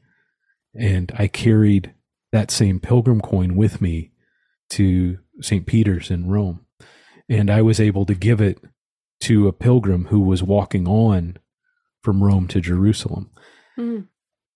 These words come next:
Speaker 1: And it was so special to see that this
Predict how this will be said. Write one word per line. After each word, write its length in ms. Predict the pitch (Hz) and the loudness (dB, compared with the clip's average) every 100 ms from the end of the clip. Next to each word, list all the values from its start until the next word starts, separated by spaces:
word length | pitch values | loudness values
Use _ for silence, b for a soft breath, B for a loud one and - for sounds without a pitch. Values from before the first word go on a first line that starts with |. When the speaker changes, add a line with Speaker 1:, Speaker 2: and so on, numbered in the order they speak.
| _ | _
Speaker 1:
And 160 | 139 131 | 2 4
it 120 | 135 | 4
was 160 | 143 131 | 2 0
so 760 | - - 143 147 147 147 - | -2 0 4 4 4 0 -6
special 840 | - - - 120 - 98 80 92 _ _ _ _ - | -12 -10 -6 -4 -2 -4 -4 -8 _ _ _ _ -8
to 100 | - | -4
see 420 | 101 - 123 117 107 | -2 0 2 4 4
that 220 | 95 - | 0 2
this 420 | 98 90 - | 0 0 -2